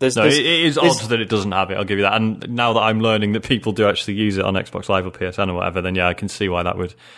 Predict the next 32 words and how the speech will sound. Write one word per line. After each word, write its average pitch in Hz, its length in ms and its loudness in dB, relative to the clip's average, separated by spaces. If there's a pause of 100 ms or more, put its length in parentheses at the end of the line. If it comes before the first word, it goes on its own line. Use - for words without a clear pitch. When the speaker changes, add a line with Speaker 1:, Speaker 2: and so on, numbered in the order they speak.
(140)
Speaker 1:
But 185 100 0
there's, 190 140 2
like, 196 200 4
Speaker 2:
sting, 180 220 4
Speaker 1:
literally 180 280 0
Speaker 2:
but 175 100 -2
Speaker 1:
no 175 240 4
features 156 720 -2
at - 160 0
all. 135 220 0 (300)
And 156 140 6
Speaker 2:
Yeah. 123 100 2
Speaker 1:
the 190 80 4
fact 240 260 2
also, 220 280 2
I - 20 0
mean, 160 240 -2
why 190 160 2
aren't 220 140 0
they 180 80 4
using 175 420 -2
this? 135 280 0
I - 100 2
mean, 156 200 4 (300)
this 165 160 2
probably 147 360 0
would 131 160 0
annoy 131 280 2
me 117 180 -2
'cause 117 180 -8
of 120 60 -2
my, 117 200 4